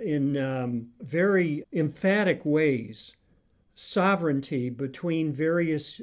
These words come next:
types of governmental entities, the federal, the state, the county, and the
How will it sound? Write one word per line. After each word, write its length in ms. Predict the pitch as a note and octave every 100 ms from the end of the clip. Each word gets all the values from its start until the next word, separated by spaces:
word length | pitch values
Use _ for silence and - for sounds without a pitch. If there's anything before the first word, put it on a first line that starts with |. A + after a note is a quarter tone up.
| -
types 480 | - F#3 D#3+ D3+ -
of 160 | C#3+ A#2
governmental 640 | D3+ C#3 C3+ C3 C3+ C3
entities, 680 | B2+ B2+ C3+ B2 D#3 D#3 - _ _ _ _
the 100 | D#3+
federal, 560 | C#3+ F3+ E3 C3 B2+ A#2
the 140 | B2+
state, 440 | - - D#3+ C3+
the 80 | -
county, 720 | B2+ - D#3 C#3+ D3 C3+ B2+
and 240 | - B2+ B2
the 320 | B2+ B2 B2+